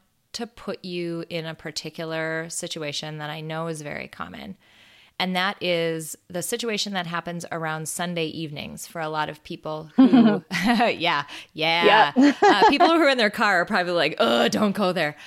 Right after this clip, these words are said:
Speaker 1: Um, <laughs> so I'm going there. Um, Sunday evenings, you know, it's common that people who are in,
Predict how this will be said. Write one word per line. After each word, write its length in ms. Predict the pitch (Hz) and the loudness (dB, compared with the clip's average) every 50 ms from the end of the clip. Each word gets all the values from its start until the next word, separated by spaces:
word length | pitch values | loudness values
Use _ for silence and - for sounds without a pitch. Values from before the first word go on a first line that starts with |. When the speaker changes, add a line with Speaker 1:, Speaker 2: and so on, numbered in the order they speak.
| 285 302 294 - | -4 -4 0 2
Speaker 1:
Um, 360 | 359 - - - 285 202 190 180 339 - | 4 4 6 6 6 6 6 4 2 2
<laughs> 920 | - 262 240 202 - 330 302 240 349 311 294 226 - - - - - - | 2 0 0 0 2 0 0 0 -2 -4 -4 -6 -8 -8 -10 -10 -10 -10
so 100 | - - | -8 -4
I'm 180 | - 160 190 196 | -4 -2 -2 0
going 240 | 170 180 180 165 | 0 0 0 -2
there. 180 | 151 147 - - - - - - - _ | -4 -8 -10 -12 -14 -18 -20 -20 -10 _
Um, 220 | - 220 208 185 - | -2 -2 -2 -2 -2
Sunday 380 | - - 262 247 294 339 349 349 | -2 -2 0 0 0 -2 -4 -4
evenings, 800 | - - 214 220 208 190 190 170 160 156 156 156 156 160 - - - | -4 -4 -4 -4 -2 -2 -2 -2 -2 -4 -6 -8 -10 -10 -12 -10 -6
you 100 | 202 202 | -4 -4
know, 160 | 185 175 170 - _ _ _ _ - - - - _ _ _ | -4 -4 -6 -10 _ _ _ _ -20 -20 -20 -20 _ _ _
it's 220 | - 196 190 - - | -2 -2 -2 -4 -8
common 600 | - - - - 247 320 277 185 151 135 - - | -10 -8 -4 -2 -2 0 -2 -2 -4 -4 -6 -8
that 200 | - - - - | -8 -10 -12 -14
people 400 | - - 190 - - 208 214 202 | -14 -14 -12 -8 -6 -6 -6 -6
who 160 | - 233 214 | -6 -6 -4
are 180 | 202 185 - - | -4 -4 -6 -8
in, 480 | - 175 165 160 160 160 156 165 175 | -10 -10 -10 -10 -10 -12 -12 -12 -14